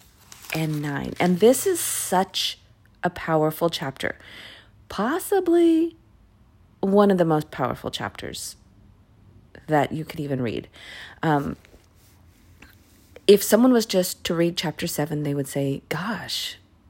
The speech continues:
this God, he's, he's kinda mean.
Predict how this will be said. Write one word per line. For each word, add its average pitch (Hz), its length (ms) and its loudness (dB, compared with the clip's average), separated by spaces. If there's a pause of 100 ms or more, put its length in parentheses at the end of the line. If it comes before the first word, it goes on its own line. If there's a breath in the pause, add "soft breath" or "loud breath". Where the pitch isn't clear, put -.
(160)
this 220 300 -2
God, 185 400 0
he's, 220 520 -2 (460 loud breath)
he's - 80 -20
kinda 233 240 0
mean. 220 720 6